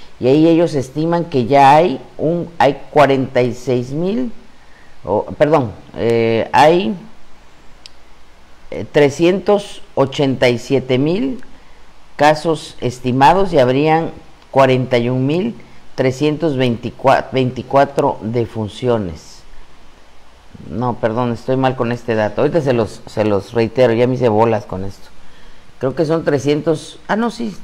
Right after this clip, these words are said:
los estimados son trescientos ochenta y siete mil, sí, son casi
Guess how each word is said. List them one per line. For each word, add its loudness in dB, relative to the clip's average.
los -4
estimados 2
son -4
trescientos -4
ochenta -4
y -4
siete -6
mil, -6
sí, -8
son -6
casi -4